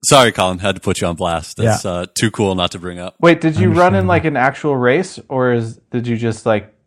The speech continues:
Speaker 3: decide to run a marathon today?
Speaker 2: No, yeah, race. There's a race in New Hampshire. They, when I was there, they said it was the only ra-, the only marathon in America this weekend. Um, but yeah, it was, they did it. Have you watched the Tour de France,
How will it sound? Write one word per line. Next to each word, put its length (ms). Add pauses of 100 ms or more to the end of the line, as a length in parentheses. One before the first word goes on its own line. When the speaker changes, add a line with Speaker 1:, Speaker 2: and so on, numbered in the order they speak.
(120)
Speaker 3:
decide 380
to 60
run 200
a 40
marathon 460
today? 380
Speaker 2:
No, 240
yeah, 240
race. 480
There's 240
a 60
race 260
in 80
New 80
Hampshire. 560
They, 320
when 180
I 40
was 120
there, 140
they 100
said 140
it 60
was 100
the 120
only 240
ra-, 320
the 140
only 220
marathon 400
in 100
America 360
this 200
weekend. 360 (440)
Um, 500 (480)
but 380
yeah, 180
it 140
was, 500 (180)
they 180
did 140
it. 180
Have 140
you 160
watched 300
the 60
Tour 240
de 80
France, 500